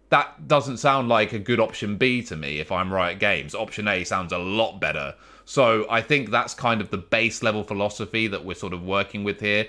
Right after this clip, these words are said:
and they're basically trying to avoid, as Thorin said at the start,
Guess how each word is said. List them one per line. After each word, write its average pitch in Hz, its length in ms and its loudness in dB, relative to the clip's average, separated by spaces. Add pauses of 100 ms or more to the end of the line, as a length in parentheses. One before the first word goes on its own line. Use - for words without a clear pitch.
(160)
and 95 120 -6
they're 95 80 0
basically 95 320 -2
trying 92 220 -4
to 85 80 -4
avoid, 85 400 -2
as 80 300 -8
Thorin 87 500 -6 (140)
said 85 340 -6
at 82 140 -8
the 80 60 -12
start, 92 400 0